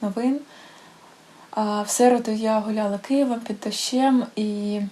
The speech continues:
з одного боку я дуже люблю Київ, гуляти сама,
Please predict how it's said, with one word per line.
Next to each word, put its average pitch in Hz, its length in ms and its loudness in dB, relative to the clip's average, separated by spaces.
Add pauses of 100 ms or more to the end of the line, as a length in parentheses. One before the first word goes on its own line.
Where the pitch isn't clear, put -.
(180)
з - 100 -4
одного 233 360 2
боку 208 420 -2
я 208 280 -2
дуже 214 260 -4
люблю 196 420 -2 (120)
Київ, 247 280 2 (300)
гуляти 214 360 0
сама, 220 520 0